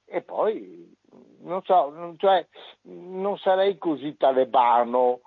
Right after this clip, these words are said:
Eh, ecco, per me il solito problema è l'uomo. Il problema è l'uomo che utilizza male ciò che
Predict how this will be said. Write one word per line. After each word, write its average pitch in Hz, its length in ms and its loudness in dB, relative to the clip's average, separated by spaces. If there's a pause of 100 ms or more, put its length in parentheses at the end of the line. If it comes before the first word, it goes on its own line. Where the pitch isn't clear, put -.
(300)
Eh, 123 160 -10 (160)
ecco, 139 340 -2 (160)
per 190 180 -2
me 202 180 4
il 147 380 -4
solito 214 420 0
problema 123 800 2
è 170 80 2
l'uomo. 123 720 -2 (680)
Il 180 60 -14
problema 156 460 0
è 123 40 0
l'uomo 202 600 0
che 202 100 -4
utilizza 165 720 -2
male 185 720 0
ciò 185 220 0
che - 140 -10